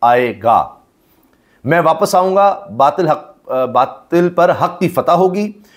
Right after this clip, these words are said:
मुझे और मेरी पार्टी को तोड़ने के लिए हर हरबे इस्तेमाल किए जा रहे हैं, लेकिन अल्लाह ताला के फजल करम से ना पहले कुछ हुआ और ना अब होगा।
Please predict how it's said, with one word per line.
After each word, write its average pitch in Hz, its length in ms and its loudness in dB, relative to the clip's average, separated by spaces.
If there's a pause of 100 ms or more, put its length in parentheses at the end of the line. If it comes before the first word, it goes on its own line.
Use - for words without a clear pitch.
(160)
मुझे 156 240 0
और 226 80 2
मेरी 190 200 0
पार्टी 170 300 0
को 190 100 -2
तोड़ने 170 380 -2
के 160 100 -4
लिए 196 160 0
हर 180 400 2
हरबे 151 540 0 (160)
इस्तेमाल 143 400 0
किए 147 220 -2
जा 175 160 2
रहे 180 140 0
हैं, 180 140 -4
लेकिन 156 320 -6
अल्लाह 208 200 0
ताला 180 300 0
के 180 120 -4
फजल 151 260 -6
करम 156 260 -4
से 165 340 -6 (180)
ना 147 120 0
पहले 190 320 2
कुछ 208 220 -6
हुआ 190 360 0 (180)
और 170 280 0
ना 156 140 -2
अब 165 340 0
होगा। 127 580 0